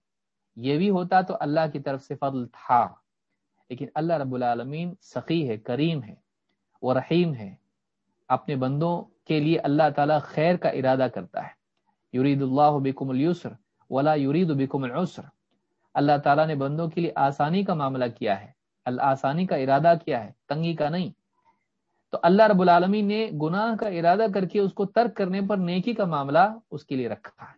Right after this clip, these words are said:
کہ نیکی لکھی جاتی ہے، لیکن یہ ترک اللہ کے لیے ہونا چاہیے۔ اللہ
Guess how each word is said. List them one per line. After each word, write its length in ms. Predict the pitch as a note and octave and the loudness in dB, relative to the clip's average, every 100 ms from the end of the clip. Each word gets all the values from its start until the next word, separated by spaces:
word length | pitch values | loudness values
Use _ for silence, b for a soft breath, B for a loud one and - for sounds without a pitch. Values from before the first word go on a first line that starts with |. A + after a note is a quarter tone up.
| - | -10
کہ 80 | C#3+ | -8
نیکی 320 | D3+ D#3+ F3+ | -8 -4 -4
لکھی 280 | C3 - G#2+ | -4 -6 -8
جاتی 340 | E2 - - | -8 -12 -20
ہے، 40 | - _ _ _ _ _ _ _ _ | -20 _ _ _ _ _ _ _ _
لیکن 420 | B2 C#3 D#3 F3+ F#3+ _ _ _ - | -4 -4 -2 -4 -4 _ _ _ -4
یہ 120 | C3 C3 | -2 2
ترک 220 | F#3 F3 - | 0 0 -2
اللہ 340 | C3 C3 C#3 A#2+ | 0 4 4 4
کے 80 | A#2+ | -2
لیے 160 | A#2 C3+ | -4 -4
ہونا 360 | G#2 G2+ F#2+ | -6 -6 -8
چاہیے۔ 360 | F#2+ F2 C#2+ - - _ _ _ _ _ _ _ _ | -10 -16 -20 -20 -20 _ _ _ _ _ _ _ _
اللہ 180 | C#3 C#3 | 2 4